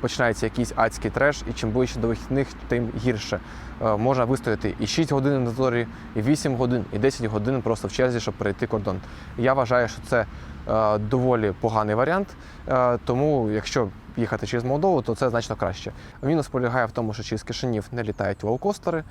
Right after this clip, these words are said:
основні рейси, які є, це рейси місцевих авіакомпаній. Е, зокрема, ті авіакомпанії, на яких я літав, вони типу лоукостери, але ціни у них, е, сімдесят-вісімдесят євро за рейс. Тобто не сильно дешево.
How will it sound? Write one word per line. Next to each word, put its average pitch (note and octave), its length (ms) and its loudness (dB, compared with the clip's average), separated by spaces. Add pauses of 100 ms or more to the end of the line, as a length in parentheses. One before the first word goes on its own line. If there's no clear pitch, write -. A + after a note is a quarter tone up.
(200)
основні A#2 600 2
рейси, C3 320 0
які A#2 160 -2
є, E3+ 240 0
це A#2+ 400 0
рейси A2+ 300 0
місцевих G2+ 460 -2
авіакомпаній. D#3+ 720 -2 (440)
Е, B2 380 4
зокрема, C3 440 0
ті A2+ 420 0
авіакомпанії, A2+ 540 0
на G2+ 80 -2
яких A2 280 -4
я E3+ 100 2
літав, D#3 280 0
вони A2+ 280 0
типу A#2 240 -2
лоукостери, D3+ 680 0 (160)
але B2 220 4
ціни F#3 260 2
у B2 180 0
них, C3+ 280 0
е, A2+ 160 2
сімдесят-вісімдесят A#2 1200 -2
євро A2 240 2
за G2 120 2
рейс. F#2 300 -4 (500)
Тобто C3 300 0
не A#2+ 140 2
сильно B2 260 2
дешево. G2+ 400 -4